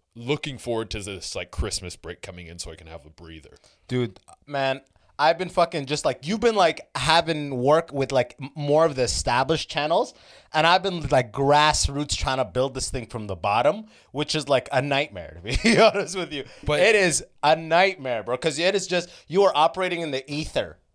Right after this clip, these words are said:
Speaker 1: Oh, yeah, yeah,
Speaker 2: When you,
Speaker 1: absolutely.
Speaker 2: like, uh, you're doing your own channel, so you get that now,
Speaker 1: Yeah.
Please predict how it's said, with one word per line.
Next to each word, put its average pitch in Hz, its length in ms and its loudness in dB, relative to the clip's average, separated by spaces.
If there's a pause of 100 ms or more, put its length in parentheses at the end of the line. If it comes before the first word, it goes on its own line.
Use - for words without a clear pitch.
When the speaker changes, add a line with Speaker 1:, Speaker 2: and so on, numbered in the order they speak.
(120)
Speaker 1:
Oh, 160 200 2
yeah, 123 180 2
yeah, 90 100 0
Speaker 2:
When 185 140 2
you, 214 100 0
Speaker 1:
absolutely. 226 260 -2
Speaker 2:
like, 156 320 0
uh, 165 120 4 (180)
you're 269 180 0
doing 262 520 0 (200)
your 196 260 6
own 214 180 2
channel, 151 320 2
so 156 140 -4
you 170 120 -2
get 156 280 0
that 123 180 2
now, 117 320 0 (260)
Speaker 1:
Yeah. 175 60 4